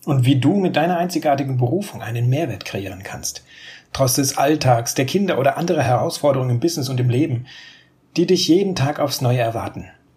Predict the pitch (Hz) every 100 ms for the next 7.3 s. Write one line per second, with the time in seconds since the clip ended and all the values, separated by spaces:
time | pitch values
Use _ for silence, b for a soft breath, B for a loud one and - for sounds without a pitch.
0 | _ _ _ 185 190 185 - 202 220 196
1 | 180 180 - 156 190 196 147 139 131 147
2 | 139 165 - - - _ _ _ _ _
3 | _ - 127 135 131 120 151 139 120 120
4 | 117 120 143 123 B B B 160 151 127
5 | 170 165 135 B B B 127 156 160 -
6 | 139 123 - 160 202 202 151 - 135 139
7 | 139 117 92